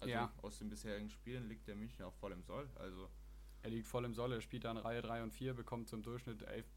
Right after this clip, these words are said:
Speaker 2: bis zwölf Minuten, äh, Eiszeit.
Speaker 1: Du
Speaker 2: Das
Speaker 1: hast
Speaker 2: ist
Speaker 1: vorher angesprochen, dieses Secondary Scoring. Also ich glaub,
Speaker 2: Ja.
Speaker 1: das ist, da ist er ein sehr wertvoller Faktor.
Speaker 2: Absolut. Deswegen haben ihn auch die Penguins, glaub ich, dann auch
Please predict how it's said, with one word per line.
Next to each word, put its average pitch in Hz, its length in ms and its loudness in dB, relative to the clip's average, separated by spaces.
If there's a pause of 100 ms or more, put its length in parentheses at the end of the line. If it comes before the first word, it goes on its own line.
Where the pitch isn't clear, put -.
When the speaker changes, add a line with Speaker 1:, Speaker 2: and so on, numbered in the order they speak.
Speaker 2:
bis - 160 -4
zwölf 117 220 0
Minuten, 120 340 2
äh, 113 760 0
Eiszeit. 117 480 2 (120)
Speaker 1:
Du - 80 -2
Speaker 2:
Das 113 100 4
Speaker 1:
hast 123 160 4
Speaker 2:
ist - 160 -4
Speaker 1:
vorher 113 220 4
angesprochen, 127 500 -2
dieses 98 340 -8
Secondary 104 520 0
Scoring. 120 520 0 (120)
Also 95 240 -4
ich 95 120 -6
glaub, 104 320 0 (880)
Speaker 2:
Ja. 123 120 4
Speaker 1:
das 104 180 -2
ist, - 400 -6
da 98 120 2
ist 110 120 0
er 110 120 0
ein 107 180 -2
sehr 110 240 0
wertvoller 107 380 -2
Faktor. - 440 -4 (320)
Speaker 2:
Absolut. 127 500 2 (100)
Deswegen 147 340 2
haben 180 140 4
ihn 151 100 2
auch 131 80 4
die 127 160 0 (300)
Penguins, 135 680 4
glaub 117 260 4
ich, 120 140 0
dann 117 180 0
auch 113 340 2